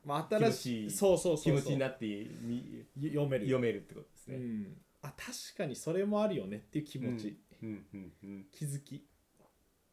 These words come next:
Speaker 1: すいませんという気持ちになる。あ、
Speaker 2: ね。
Speaker 1: そうっすよね。まあ、確かに原理的に考えれば、リリースに影響するも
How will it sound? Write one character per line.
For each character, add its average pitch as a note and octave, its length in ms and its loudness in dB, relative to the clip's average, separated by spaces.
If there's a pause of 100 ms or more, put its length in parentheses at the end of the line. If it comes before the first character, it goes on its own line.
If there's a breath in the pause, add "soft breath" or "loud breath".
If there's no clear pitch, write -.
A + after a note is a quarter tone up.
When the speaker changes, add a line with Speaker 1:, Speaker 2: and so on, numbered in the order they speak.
(240)
Speaker 1:
す - 160 -12
い C#3 80 -4
ま C#3+ 120 -2
せ E3 180 0
ん E3+ 80 -4
と C3+ 80 2
い A2+ 60 0
う - 20 -14
気 - 100 -12
持 G#2+ 120 -6
ち - 80 -12
に G2 80 -10
な F#2 80 -8
る。 - 120 -14 (120)
あ、 G#2+ 60 -14
Speaker 2:
ね。 G#2 40 -12
Speaker 1:
そ G#2 140 -10
う A#2 40 -2
っ - 40 -10
す - 160 -12
よ F#2 80 -8
ね。 G2 260 -8
ま G#2 120 -10
あ、 - 60 -16
確 - 220 -14
か A#2+ 60 -6
に G2+ 160 -6 (100)
原 F3+ 140 2
理 C4 80 -4
的 B3+ 240 -4
に B3 120 -6
考 B3 100 4 (200)
え G#3+ 80 4
れ A#2 100 2
ば、 A#2+ 360 -4 (720 soft breath)
リ D#3 100 0
リ C4 160 -2
ー - 20 -4
ス C4 140 -4
に B3 80 4 (100)
影 - 20 0
響 A#3+ 200 4
す A#3 120 -2
る A3+ 80 4
も G#3+ 140 4